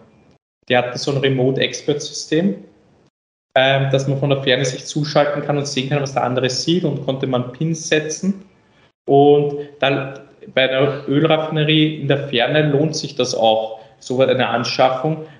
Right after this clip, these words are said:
weil der Experte sitzt meistens woanders, und wenn das steht, auch wenn's nur Stunden sind, sind das, ist das eine Menge an Geld. Und wenn man nur zwanzig Prozent von den, äh, von der Zeit dadurch reduzieren kann, lohnt sich, äh, so eine Brille auf jeden Fall.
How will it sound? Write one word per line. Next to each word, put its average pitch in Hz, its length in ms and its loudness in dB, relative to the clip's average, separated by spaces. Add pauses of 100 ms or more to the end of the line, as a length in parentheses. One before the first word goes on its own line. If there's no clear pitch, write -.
weil 131 160 2
der 135 120 2
Experte 127 460 0
sitzt - 300 -6
meistens 131 400 -2
woanders, 135 500 2
und 127 100 -4
wenn 131 140 0
das 131 220 0
steht, - 640 -2 (220)
auch 127 200 0
wenn's 139 180 -2
nur 139 120 -2
Stunden 175 480 -2
sind, 107 420 -4 (280)
sind 131 220 -8
das, 131 180 -2
ist 127 200 -10
das 139 120 -4
eine 131 200 0
Menge 139 380 2
an 143 140 -2
Geld. 139 360 0 (320)
Und 135 60 -10
wenn 139 160 4
man 147 240 0
nur 147 320 2
zwanzig - 520 -2
Prozent 147 520 -2
von 139 120 -6
den, 131 120 -2
äh, - 560 -4
von 127 260 -6
der - 160 -8
Zeit 143 320 -2
dadurch 131 220 -2
reduzieren 147 580 -4
kann, 131 240 -2 (240)
lohnt 120 260 -2
sich, - 320 -8 (460)
äh, 110 160 -10
so 127 140 -8
eine 127 80 -6
Brille 123 260 -2
auf 123 160 -4
jeden 117 220 -4
Fall. - 320 0